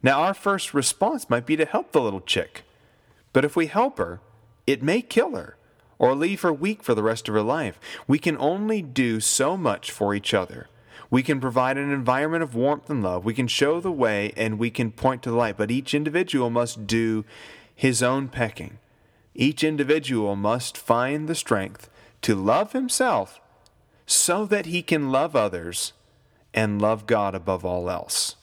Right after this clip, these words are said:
So with our last few minutes of our program, let's talk about the challenge of learning how to love better, how to love God better, how to love each o-, uh, each other better,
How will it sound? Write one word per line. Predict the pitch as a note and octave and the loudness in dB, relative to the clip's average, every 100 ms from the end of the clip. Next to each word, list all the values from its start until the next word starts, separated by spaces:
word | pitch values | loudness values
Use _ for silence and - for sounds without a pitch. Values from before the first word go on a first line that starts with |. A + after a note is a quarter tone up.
| _ _ _ _ _ _ _ _ _ _ _ _ | _ _ _ _ _ _ _ _ _ _ _ _
So | - E3 | 0 2
with | D#3 | 2
our | D#3 D3+ | 2 2
last | F3+ G#3+ - | 0 -2 -2
few | F3 D3+ | -2 0
minutes | C3+ C3 B2 | 0 -2 0
of | A2 | 2
our | G#2+ | 2
program, | G2+ - G#2 G2 F2+ F#2+ | 0 0 0 0 -2 -2
let's | C3 - | -2 0
talk | G#3 A3 G#3 | 0 0 0
about | F#3+ F3 | 0 0
the | D3 | -4
challenge | C3 - F3+ F#3 G#2+ F#2 F2+ | -2 0 2 0 -2 -4 -2
of | G#2+ G2+ | 0 2
learning | A2 B2 C3 | 0 0 0
how | B2+ | 0
to | A#2 | 2
love | G#2 G2 F#2+ - | 0 0 0 0
better, | C3 F#2 D2+ _ - - - | 0 -2 -10 _ -20 -20 -2
how | G#2 | 0
to | F#2+ | 2
love | F#2+ F#2 | 2 0
God | F#2+ G#2+ C#3+ D#3 | 2 2 2 0
better, | D#3 D#3 E3+ - _ - | 0 0 -4 -10 _ -4
how | G2 | -2
to | |
love | G2+ A2+ C3+ | 2 0 0
each | E3+ G#3 | -2 0
o-, | G3+ - | 0 0
uh, | B2 - | -2 0
each | C#3+ - | -2 0
other | G#3 E3 | 0 0
better, | G2+ F#2+ F#2+ | 0 0 0